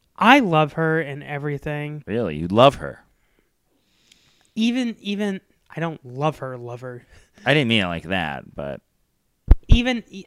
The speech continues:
Speaker 1: I thought she was the only good thing in The Mummy, and I hate The Mummy.
Speaker 2: I haven't seen The Mummy. I mean, I don't feel like there's a lot of competition in that regard, so I do understand why you would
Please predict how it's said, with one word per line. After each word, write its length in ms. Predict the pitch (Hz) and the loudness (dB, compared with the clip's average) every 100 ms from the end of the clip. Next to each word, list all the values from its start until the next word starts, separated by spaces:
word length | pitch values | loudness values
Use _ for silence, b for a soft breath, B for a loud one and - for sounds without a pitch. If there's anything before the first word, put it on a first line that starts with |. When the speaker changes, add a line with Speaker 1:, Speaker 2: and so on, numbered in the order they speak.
| _ | _
Speaker 1:
I 160 | - 196 | -2 -2
thought 240 | 208 208 | 2 0
she 140 | - 196 | 4 4
was 140 | 160 | 6
the 120 | 165 156 | 2 0
only 240 | 156 156 | -4 -4
good 220 | 139 151 | -2 -4
thing 200 | 151 143 | -4 -8
in 100 | 135 | -8
The 60 | 135 | -8
Mummy, 340 | 139 131 131 | -8 -8 -8
and 80 | 131 | -10
I 80 | 127 | -10
hate 280 | - 151 - | -6 -6 -6
The 80 | 127 | -12
Mummy. 420 | 127 123 120 - _ _ _ _ _ _ | -14 -16 -20 -20 _ _ _ _ _ _
Speaker 2:
I 100 | - | 4
haven't 220 | 139 151 113 | 6 4 2
seen 220 | 127 107 | 2 2
The 60 | |
Mummy. 460 | 98 90 92 92 85 | 2 0 -2 -4 -4
I 120 | 98 | -4
mean, 240 | 101 101 87 | -4 -4 -4
I 160 | 104 | 0
don't 200 | 110 110 | 0 0
feel 220 | - 113 101 | 0 0 2
like 180 | 95 | 0
there's 200 | - 95 | 0 0
a 60 | 87 | 0
lot 160 | 90 87 | 0 0
of 60 | |
competition 680 | - 85 82 - 123 - 76 | -2 -6 -6 -4 -4 -2 -6
in 140 | 73 | -6
that 220 | 71 71 - | -8 -10 -12
regard, 480 | 71 73 73 76 - | -10 -8 -8 -8 -8
so 440 | - 76 76 73 - | -6 -4 -6 -8 -10
I 100 | 90 | -6
do 200 | 95 92 | -2 -2
understand 800 | 82 78 - 87 78 73 71 - - _ _ | -2 -6 -8 -8 -8 -10 -12 -16 -20 _ _
why 180 | 82 85 | -6 -4
you 120 | |
would 100 | 82 | -4